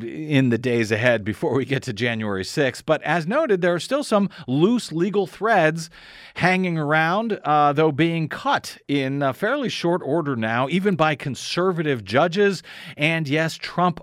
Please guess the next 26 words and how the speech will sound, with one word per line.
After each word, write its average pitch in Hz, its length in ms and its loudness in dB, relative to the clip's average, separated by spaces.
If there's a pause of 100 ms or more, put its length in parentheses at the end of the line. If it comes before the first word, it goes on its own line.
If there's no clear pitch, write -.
appointees 160 720 0
to 185 300 -4
the 151 160 2
federal 135 400 0
bench. 123 480 -2 (840)
We 139 120 -2
will 147 220 2
continue 233 420 -2
to 156 100 2
help 147 200 2
mop 139 360 0
up 180 160 4
behind 160 440 0
them 135 180 0
today, 131 480 0
uh, 139 220 2
beginning 139 320 -2
with 131 140 -4
two 226 300 -2
outstanding 151 800 0
cases 175 460 -2
in 131 240 -4
Wisconsin. 214 880 0
That 151 180 0
is 120 160 -4
right. 180 420 -2